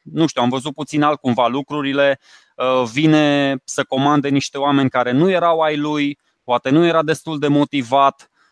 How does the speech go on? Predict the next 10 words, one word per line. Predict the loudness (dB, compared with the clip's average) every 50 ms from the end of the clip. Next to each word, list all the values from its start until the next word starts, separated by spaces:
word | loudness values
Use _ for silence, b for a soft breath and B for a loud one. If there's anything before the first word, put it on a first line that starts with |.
| _ _
Uh, | -8 -4 -4 -4 -4
Scipio | -4 -6 -6 -6 -6 -6 -6 -4
e | -4 -2
un | 0 0 0
tip | 0 -2 -6
foarte, | -8 -6 -2 2 2 2 2 0 -4
foarte, | -6 -2 0 0 0 0 -2 -4 -2 -2 0 0 -2 -2 -4 -6 -8 -14 -16 -6
foarte | -2 0 0 0 0 0
inteligent. | 2 2 2 2 2 0 0 -2 -2 -2 -2 0 0 0 -2 -4 _ _ _ _ _ _ _ _ _
Uh, | -2 0 2 2 2 2